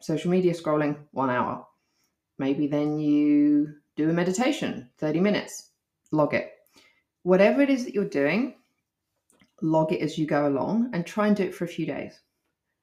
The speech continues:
You're gonna get some great insights from this <laughs> exercise, and it may surprise you,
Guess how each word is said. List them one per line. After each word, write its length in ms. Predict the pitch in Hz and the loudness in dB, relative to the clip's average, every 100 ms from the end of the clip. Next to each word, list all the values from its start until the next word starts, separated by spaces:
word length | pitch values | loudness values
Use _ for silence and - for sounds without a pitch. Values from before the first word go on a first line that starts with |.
| _ _ _ _ _ _ _ | _ _ _ _ _ _ _
You're 120 | 165 160 | -6 -2
gonna 180 | 147 | -2
get 140 | 143 147 | -2 -6
some 220 | - 147 | -6 -8
great 580 | - 143 135 120 - - _ | -4 -2 -2 -4 -12 -20 _
insights 880 | - 139 135 - 110 - - - - _ _ _ _ _ _ | -6 -6 -6 -8 -8 -8 -12 -14 -16 _ _ _ _ _ _
from 480 | _ - 120 120 - | _ -2 0 0 -4
this 220 | 139 135 - | -6 -6 -8
<laughs> 20 | |
exercise, 960 | - - 151 - 156 147 175 180 - - - | -8 -8 -6 -2 0 4 4 4 0 -12 -10
and 120 | - | -2
it 140 | 190 | 0
may 180 | 151 147 | 2 2
surprise 600 | 180 185 247 247 254 247 | 0 0 4 6 4 2
you, 320 | 160 156 160 | 2 2 0